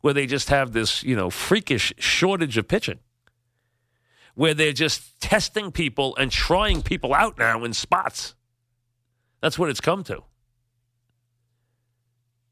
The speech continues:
And, you know, until they get everybody back and healthy, and who knows when, if,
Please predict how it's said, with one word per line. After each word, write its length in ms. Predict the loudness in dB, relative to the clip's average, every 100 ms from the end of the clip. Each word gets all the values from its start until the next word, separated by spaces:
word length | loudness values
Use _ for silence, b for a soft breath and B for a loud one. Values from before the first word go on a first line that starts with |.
| _ _ _ _ _ _ _ _ -4
And, 260 | 0 2 0
you 60 |
know, 220 | 0 2 2
until 380 | 2 2 2
they 140 | 2 0
get 180 | 0 0
everybody 480 | -2 -2 -2 -2
back 440 | 0 2 2 2 0
and 160 | -2
healthy, 640 | 0 2 2 2 -2 0 0
and 200 | -4 -6
who 220 | -4 0
knows 300 | 0 -2 -2
when, 360 | 2 2 2
if, 200 | 0 -4